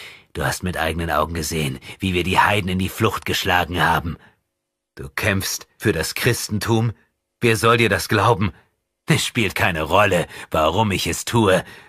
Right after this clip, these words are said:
sagte Tepesch zynisch. "Und wenn ich weitere Menschen töte, was stört es dich? Wie viele kann ich töten, selbst in hundert Jahren? Fünftausend? Das ist nichts gegen die Opfer,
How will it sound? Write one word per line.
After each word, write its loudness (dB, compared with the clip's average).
sagte -8
Tepesch -6
zynisch. -4
"Und 2
wenn 4
ich 2
weitere 4
Menschen 0
töte, 0
was 2
stört 4
es -2
dich? 0
Wie 2
viele 2
kann 0
ich 0
töten, 0
selbst 2
in 2
hundert 2
Jahren? 4
Fünftausend? 2
Das -2
ist -6
nichts -2
gegen -2
die -2
Opfer, 2